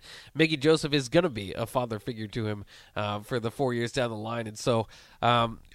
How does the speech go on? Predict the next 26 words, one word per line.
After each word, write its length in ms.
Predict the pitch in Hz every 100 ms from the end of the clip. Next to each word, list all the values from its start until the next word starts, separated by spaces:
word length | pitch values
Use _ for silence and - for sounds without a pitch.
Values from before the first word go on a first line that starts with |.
| -
or, 300 | - 214 262
you 100 | 233
know, 100 | 196
that 140 | 196 190
could 120 | 214
be 80 | 190
the 60 |
case 360 | 170 190 175 -
regardless 420 | 151 170 156 110
of 60 | 110
whether 140 | 101
he 60 | 98
comes 260 | 113 101
to 60 | 107
Nebraska. 440 | 101 101 98 -
You 80 | 110
can 140 | 117 120
make 160 | 120
those 180 | 120 107
connections 480 | 123 117 113 117 110
with 120 | 104
outside 400 | 113 - 117 104
coaches. 380 | 120 113 104 104
Did 160 | 151
you 120 | 175 214
ever, 220 | 190